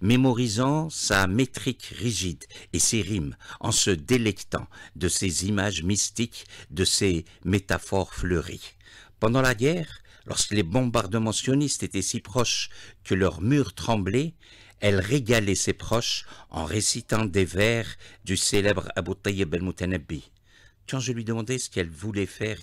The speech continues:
quand elle serait grande, elle répondait : « Lire. »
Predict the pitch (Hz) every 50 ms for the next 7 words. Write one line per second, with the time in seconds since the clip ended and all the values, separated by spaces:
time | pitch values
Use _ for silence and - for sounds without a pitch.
0 | - - - 90 - - 90 - - 101 90 - 82 120 123 127 - - _ -
1 | - - - - 90 90 82 98 95 - 92 87 85 78 87 98 104 101 - _
2 | _ _ _ _ _ - - _ _ _ - 71 76 80 104 110 107 90 76 67
3 | - - -